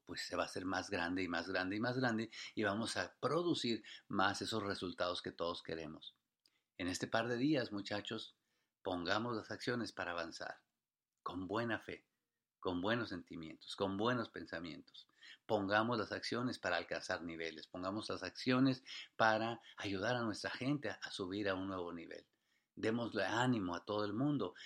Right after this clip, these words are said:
y, y cerremos este mes de abril con ese honor, con ese cariño, con esas ganas de, eh, de avanzar. Simplemente porque avanzando automáticamente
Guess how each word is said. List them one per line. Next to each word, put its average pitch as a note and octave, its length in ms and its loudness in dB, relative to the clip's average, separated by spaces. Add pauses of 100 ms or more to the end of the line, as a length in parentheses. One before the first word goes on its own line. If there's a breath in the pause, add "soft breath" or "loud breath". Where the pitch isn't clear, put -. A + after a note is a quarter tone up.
(140 loud breath)
y, F2+ 360 -2
y - 120 -4
cerremos A#2+ 840 2
este G#2 280 -2
mes E2+ 340 -2
de E2+ 140 -6
abril G#2+ 500 0 (340 loud breath)
con F2 400 -2
ese F2+ 240 -2
honor, A2+ 520 0 (320 loud breath)
con F2+ 260 -2
ese F2+ 260 -4
cariño, A#2+ 720 -2
con F2+ 240 -6
esas F2 420 -6
ganas A2+ 640 4
de, G#2 300 0 (220 loud breath)
eh, F2+ 380 -2
de F2 120 -4
avanzar. F2 580 -2
Simplemente A#2+ 580 -2
porque G2 320 -2
avanzando A2 960 2 (300 loud breath)
automáticamente G2 1120 0